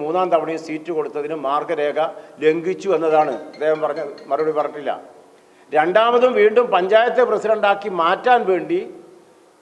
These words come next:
മുണ്ടേരി ഗ്രാമപഞ്ചായത്തിനെ വീണ്ടും വനിതാ സംവരണമാക്കി അദ്ദേഹം മാറ്റി എന്നുള്ളതാണ്. അതിന് അദ്ദേഹം പറഞ്ഞത് തെരഞ്ഞെടുപ്പ് കമ്മീഷനാണ്. ഈ തെരഞ്ഞെടുപ്പ് കമ്മീഷൻ ഇത് തീരുമാനമെടുക്കുമ്പോൾ നറുക്കിട്ടിട്ടല്ല തീരുമാനമെടുത്തിട്ടുള്ളത്. അത്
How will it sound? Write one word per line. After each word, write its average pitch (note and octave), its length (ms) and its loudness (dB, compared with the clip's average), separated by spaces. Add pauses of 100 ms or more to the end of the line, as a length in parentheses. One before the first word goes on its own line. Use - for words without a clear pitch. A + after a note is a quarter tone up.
മുണ്ടേരി G3 460 2
ഗ്രാമപഞ്ചായത്തിനെ E3+ 800 0 (100)
വീണ്ടും E3+ 280 0 (100)
വനിതാ E3 280 2 (100)
സംവരണമാക്കി D#3+ 720 -2 (340)
അദ്ദേഹം D3 340 -2
മാറ്റി C#3+ 320 -2
എന്നുള്ളതാണ്. D3+ 400 0 (1080)
അതിന് F#3+ 280 0
അദ്ദേഹം G3 280 2
പറഞ്ഞത് F#3+ 300 0
തെരഞ്ഞെടുപ്പ് F#3+ 460 -2
കമ്മീഷനാണ്. E3+ 520 -2
ഈ F#3+ 40 0 (100)
തെരഞ്ഞെടുപ്പ് G3+ 600 2
കമ്മീഷൻ F3+ 400 -2 (720)
ഇത് F3+ 260 4 (380)
തീരുമാനമെടുക്കുമ്പോൾ G3 1000 2 (600)
നറുക്കിട്ടിട്ടല്ല F3+ 1000 0
തീരുമാനമെടുത്തിട്ടുള്ളത്. F#3 960 2 (840)
അത് F3+ 120 0